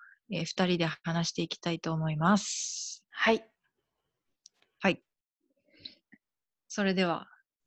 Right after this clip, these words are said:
Speaker 1: どちらから話していきましょうか。
Speaker 2: うん。まあ、多分、どちらも何も答えを持っていないので、
Speaker 1: <laughs>
Speaker 2: 掛け合いながらやっていく感じがいいかなと思いますが。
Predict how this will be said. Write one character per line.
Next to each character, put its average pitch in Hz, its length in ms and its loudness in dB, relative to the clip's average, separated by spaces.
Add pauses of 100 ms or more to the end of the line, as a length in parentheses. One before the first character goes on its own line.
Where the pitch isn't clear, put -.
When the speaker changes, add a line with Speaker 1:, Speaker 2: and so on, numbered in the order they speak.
(160)
Speaker 1:
ど 220 140 4
ち 208 100 4
ら 180 100 4
か - 140 -2
ら 160 240 -4 (460)
話 190 220 4
し - 20 -10
て - 100 -4
い 165 60 -2
き - 140 -6
ま 160 120 -2
し - 80 -6
ょ 160 60 -6
う - 20 -8
か。 - 240 -2 (1040)
Speaker 2:
う 202 80 2
ん。 185 300 0 (1400)
ま 180 200 -4
あ、 175 120 -12
多 - 140 -10
分、 175 400 -8 (280)
ど 180 100 0
ち - 200 -4
ら 196 140 4
も 190 360 -4
何 185 280 -2
も 185 140 -4
答 196 340 4
え 175 60 4
を 165 60 2
持 170 100 0
っ 175 40 -2
て - 160 0
い 165 60 2
な 175 160 6
い 170 60 2
の 156 140 0
で、 156 320 2 (680)
Speaker 1:
<laughs> - 0 -
Speaker 2:
掛 - 840 6
け 214 200 10
合 202 140 10
い 202 60 8
な 202 140 10
が 175 120 8
ら 156 320 6 (100)
や 190 120 8
っ - 80 0
て - 100 -2
い - 20 0
く 175 120 2
感 190 240 6
じ 180 140 4
が 175 260 6 (720)
い 214 80 10
い 196 60 4
か 170 140 6
な 175 180 8
と 170 120 -2
思 160 180 0
い 165 60 0
ま 170 140 0
す 170 160 0
が。 160 260 4